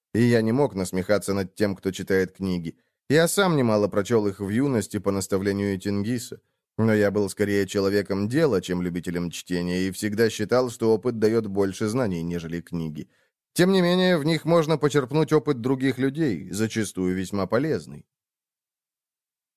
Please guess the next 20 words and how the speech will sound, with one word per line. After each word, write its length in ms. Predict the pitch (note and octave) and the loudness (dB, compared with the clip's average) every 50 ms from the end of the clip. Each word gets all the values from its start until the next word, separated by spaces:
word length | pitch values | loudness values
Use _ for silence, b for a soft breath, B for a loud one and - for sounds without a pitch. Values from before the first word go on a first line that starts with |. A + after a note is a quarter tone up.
| _ _ _ _ _ _ _ _ _ _ _ _ _ _ - | _ _ _ _ _ _ _ _ _ _ _ _ _ _ -6
Зелтурия. 1040 | B2+ A#2+ A2+ A2+ A2+ G#2+ A#2+ C#3+ C#3 C3 B2 - C3+ B2+ A2+ G2 F#2 F2+ F2 E2 D#2+ B B B B B _ _ _ _ - | -4 -2 0 0 0 2 2 2 2 2 0 0 0 2 2 0 -2 -4 -6 -8 -10 B B B B B _ _ _ _ -10
Само 360 | - - C3 A#2+ A#2 A2+ A2 G2 | -2 2 2 4 4 4 2 0
слово 360 | - A2 B2 B2+ A#2+ A#2 G#2+ | 0 2 2 2 4 2 0
причиняло 600 | F#2 A2 A2 G2+ G2 G#2 G#2 G#2 G2 F#2+ F#2+ F#2+ | 0 -2 -4 -4 -2 -2 0 0 0 2 0 0
мне 200 | F#2+ F#2+ F#2+ F#2+ | 0 -2 -2 -4
боль. 300 | F2+ F2+ E2 D#2+ E2 - _ _ _ _ _ _ _ _ _ - - | -2 -4 -4 -6 -6 -12 _ _ _ _ _ _ _ _ _ -4 -2
Если 380 | A2+ A#2 C3+ C3+ A#2 B2+ C3+ | 2 2 2 2 4 2 0
ты 140 | C3+ C#3 C3+ | 2 2 2
так 220 | - C3 A#2+ - | 2 2 2 2
мудр 340 | C3+ C#3 C#3+ D3+ C#3 C3+ C3+ | 0 2 2 2 2 2 2
и 40 | C3 | 2
вот-вот 440 | B2+ B2+ C3 A#2 A#2+ C3 C3+ B2+ - | 4 2 0 0 2 2 2 2 2
лопнешь 460 | B2+ C3+ C3 F#2+ A#2+ B2 A2+ - B2+ | 2 2 2 2 2 0 0 2 2
от 100 | B2 A2 | 0 0
знаний, 400 | G2+ C3+ C#3+ D3 C3+ B2 A#2+ A2+ | 0 0 0 2 2 2 0 -2
скажи, 400 | - - - B2+ A#2+ B2+ D3+ C3+ | -2 0 0 0 0 2 -2 -2
что 220 | A#2 - D3 C3 | 0 2 0 0
случилось 560 | A#2 B2 B2+ B2+ A#2+ - C#3+ C#3 B2+ A#2 G#2 G2 | 2 2 -2 -2 0 0 2 2 2 2 0 -2
в 80 | F#2+ | -6
Зелтурии. 760 | G2+ G2+ A#2+ C#3+ C#3 B2+ B2 C#3+ C3+ A2 F2+ E2 D#2 - - | -4 0 2 2 2 0 0 0 0 0 0 -2 -6 -10 -16